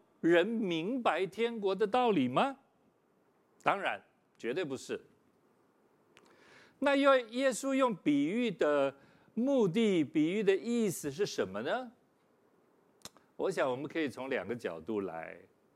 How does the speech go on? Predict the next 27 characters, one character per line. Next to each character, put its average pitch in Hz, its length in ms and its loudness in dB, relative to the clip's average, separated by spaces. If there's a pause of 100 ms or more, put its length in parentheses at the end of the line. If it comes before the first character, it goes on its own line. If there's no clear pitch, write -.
理 107 220 -2
解 98 280 -4
耶 113 160 -2
稣 127 180 -6
的 117 100 0
用 120 240 0
心。 151 380 0 (960)
第 226 220 2
一 - 20 4
个 220 160 6
就 180 160 0
是， 175 460 0 (1160)
耶 254 160 4
稣 269 220 0
用 262 220 4 (120)
比 139 220 4
喻 226 240 4
是 226 200 0
为 226 200 6
了 180 140 4
使 131 300 -2
灵 131 380 0
性 190 360 -2
衰 185 320 0
微 196 240 2
的 180 100 2
人， 131 260 2